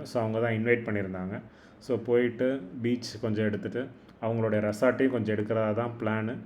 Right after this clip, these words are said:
But வந்து, வந்து ஒரு சில சேலஞ்சஸ்லாம் ஏற்பட்டதுனால ரெசார்ட்டை பெரிய அளவுக்கு எடுக்க முடியல. So, மராரியை தான் எங்களால கேப்சர் பண்ண முடிஞ்சது. So, இப்ப நீங்க பார்த்துட்டு இருக்கிறது somewhere around ஒரு ஃபைவ் தேர்ட்டி பக்கம் நாங்க ஷூட் பண்ண இது.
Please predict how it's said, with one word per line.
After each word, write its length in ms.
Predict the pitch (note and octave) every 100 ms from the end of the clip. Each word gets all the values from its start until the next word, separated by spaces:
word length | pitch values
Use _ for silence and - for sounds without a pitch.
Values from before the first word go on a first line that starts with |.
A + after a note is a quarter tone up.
| - - - -
But 240 | A2 G#2+
வந்து, 260 | A2 A2 B2+
வந்து 280 | A#2 A#2+ A2+
ஒரு 140 | A2
சில 260 | G#2+ A2+ A2
சேலஞ்சஸ்லாம் 680 | A2 A2+ B2 A#2+ A2+ B2+ A2+
ஏற்பட்டதுனால 840 | A2+ A2 G2+ G#2 G2+ B2 C3+ G#2+
ரெசார்ட்டை 400 | G2 E3+ D#3+ C#3
பெரிய 200 | B2 A2+
அளவுக்கு 260 | A2+ A#2 A2+
எடுக்க 200 | G#2 G#2+
முடியல. 320 | G#2 G2+ B2+
So, 180 | B2 A2+
மராரியை 540 | G#2 G#2 A#2+ B2 A2+
தான் 140 | B2+
எங்களால 300 | A2+ G#2 G#2
கேப்சர் 380 | G#2 G#2 G2 G#2
பண்ண 160 | G#2 G2
முடிஞ்சது. 480 | F#2+ F#2+ F#2 G2 A2 - - - - -
So, 180 | -
இப்ப 140 | B2 D3
நீங்க 180 | C3 A#2+
பார்த்துட்டு 340 | B2 B2 A#2+
இருக்கிறது 460 | A2 G#2+ A#2+ B2 A#2
somewhere 340 | A2+ A2+ A2
around 220 | A2+ A#2
ஒரு 140 | G#2+ G#2 -
ஃபைவ் 220 | A#2+ C3+
தேர்ட்டி 420 | C3+ C3 A#2+ B2+ B2
பக்கம் 340 | G#2+ - A2
நாங்க 240 | - A2+ G#2+ G#2+
ஷூட் 160 | A#2+
பண்ண 260 | A2+ A2 G#2
இது. 220 | G2 C3